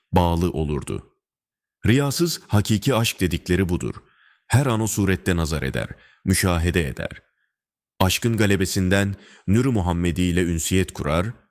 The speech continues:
senli benli olur. Zira ona Ruh-u Muhammedi'nin eserinin bulunduğu Nur-u Muhammedi den bir şey zahir olur. Her ne kadar suret sahibi mahbub, sevgili ise de kendi suretinde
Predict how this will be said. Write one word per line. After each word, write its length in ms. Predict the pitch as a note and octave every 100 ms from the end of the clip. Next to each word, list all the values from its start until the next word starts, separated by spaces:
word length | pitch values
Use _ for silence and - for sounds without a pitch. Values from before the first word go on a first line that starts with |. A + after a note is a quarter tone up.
| _
senli 420 | - G#2 G2+ F2+
benli 280 | D#2+ D2 D2+
olur. 420 | A#1+ B1+ G1+ - - _ _ _ _ _ _ _ -
Zira 400 | G#2 G#2+ A2 E2
ona 320 | G2+ A#2 A#2 - - -
Ruh-u 300 | G#2 B2+ C#3
Muhammedi'nin 640 | G2+ F2 F2 F2+ E2+ F#2 F#2
eserinin 520 | E2 F#2 F2 A2+ F#2
bulunduğu 500 | D#2+ D#2+ D#2+ E2 D#2+
Nur-u 300 | F2 E2+ D#2+
Muhammedi 760 | E2 E2+ D#2+ E2 E2 F#2 A#2+ - - _ -
den 220 | D3+ G2
bir 100 | F2+
şey 220 | - F2
zahir 400 | D2+ D2 C#2 D#2
olur. 320 | B1 G1+ - - _ _ _ _ _ _ _
Her 220 | - C#3 D#3+
ne 80 |
kadar 260 | B2 G2+ G2+
suret 340 | - G2+ G#2
sahibi 360 | - F#2+ F#2 F#2+
mahbub, 440 | F#2+ D#2 - - - _ _
sevgili 720 | - D#2 D2+ D2+ D#2+ F#2+ - _ _ _ _ -
ise 220 | F2+ F2
de 180 | F2+ F2 - _ _ -
kendi 280 | G#2 A2+ D3
suretinde 640 | G#2 F2 E2+ E2+ F#2 G2